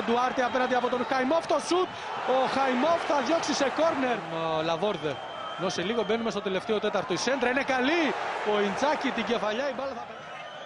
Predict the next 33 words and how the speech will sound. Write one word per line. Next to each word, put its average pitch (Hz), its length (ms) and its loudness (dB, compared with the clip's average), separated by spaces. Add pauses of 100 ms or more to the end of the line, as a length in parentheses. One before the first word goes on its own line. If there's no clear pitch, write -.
(240)
Ο 135 120 -4
Κας - 400 -2 (180)
έξω 170 200 -2
από 180 120 0
την 175 180 -2
περιοχή. 185 520 0 (920)
Ο 127 60 -6 (120)
Κας 220 340 0
ψάχνει 180 300 -2
χώρο 202 240 0
για 196 180 0
το 185 120 -2
σουτ, 233 360 2
θα 202 120 2
περάσει 220 360 0
στην 233 120 -2
περιοχή, 226 240 2
θα 226 100 2
κάνει 320 240 2
το 320 200 4
σουτ. 339 160 2 (360)
Ο 233 100 4 (840)
Χαϊμόφ 240 540 2 (100)
με 247 100 2
τα 254 140 2
ακροδάχτυλα 247 840 2
θα 233 120 0
διώξει 277 360 0
σε 247 280 2
κόρνερ. 262 460 2 (2000)
Είναι 170 120 -4
οδηγίες 175 300 0
ασφαλώς. 196 600 -2